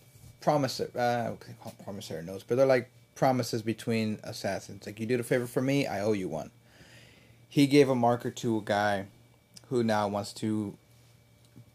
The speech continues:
be repaid that favor. So he comes to him, tells him, "Hey, you know, you owe me this marker, you're back. You know, I need a job, I need a favor."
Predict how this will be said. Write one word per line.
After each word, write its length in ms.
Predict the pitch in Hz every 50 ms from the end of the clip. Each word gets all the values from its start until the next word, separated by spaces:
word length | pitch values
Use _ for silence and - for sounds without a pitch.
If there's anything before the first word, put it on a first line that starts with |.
| _ _ _ _ - -
be 180 | 127 120 117
repaid 680 | 110 110 113 107 - - - 117 107 107 101 98 95 95 - _ _ _ - _ _ _ _ _ _ _ -
that 240 | - 110 104 95 -
favor. 480 | - - 110 98 82 - 62 58 - - _ _ - - - - - - _
So 120 | - - 107
he 60 | 107
comes 320 | - - 156 147 143 131 -
to 120 | - 127
him, 260 | 123 123 123 123 117
tells 240 | - - 123 120 113
him, 80 | 107 110
"Hey, 460 | 120 131 123 127 127 123 123 113 - - -
you 100 | 113 113
know, 200 | 110 101 101 98
you 160 | 101 104 107
owe 60 | 113
me 100 | 113 117
this 200 | 113 110 110 -
marker, 400 | 117 113 113 110 - - 117 110
you're 200 | 110 104 104 101
back. 480 | 98 110 110 110 107 107 101 - - - - _ - - - - - _ _ - - - _ -
You 120 | - 101 101
know, 220 | 95 92 92 92
I 120 | - 104 104
need 200 | 107 107 104 104
a 60 | 101
job, 340 | 92 - 101 95 95 92 98
I 60 | 95
need 140 | 98 95 95
a 20 |
favor." 480 | - - 104 101 98 92 92 92 92